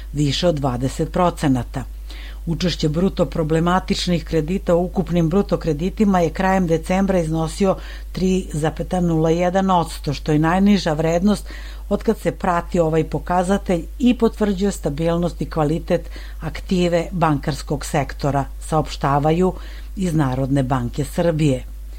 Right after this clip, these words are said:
Ekonomista Đorđe Đukić kaže da u globalizovanom svetu poremeći na finansijskom tržištu pogađaju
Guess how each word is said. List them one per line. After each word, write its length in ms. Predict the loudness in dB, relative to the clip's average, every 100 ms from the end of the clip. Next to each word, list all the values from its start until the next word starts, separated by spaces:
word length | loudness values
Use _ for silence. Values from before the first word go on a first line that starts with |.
| -14 -14 -12 -12 -8
Ekonomista 600 | -2 2 4 4 2 0
Đorđe 380 | 2 2 2
Đukić 420 | 0 0 -4 -6 -2
kaže 380 | 2 2 2
da 160 | 2 4
u 80 | 2
globalizovanom 1000 | 2 2 2 2 2 2 2 2 4 2
svetu 420 | 2 0 0 -2
poremeći 600 | 0 0 2 2 0 0
na 140 | 0 0
finansijskom 680 | 0 0 0 -2 -8 -6
tržištu 500 | -4 -2 0 0 0
pogađaju 720 | -2 0 2 2 4 4 4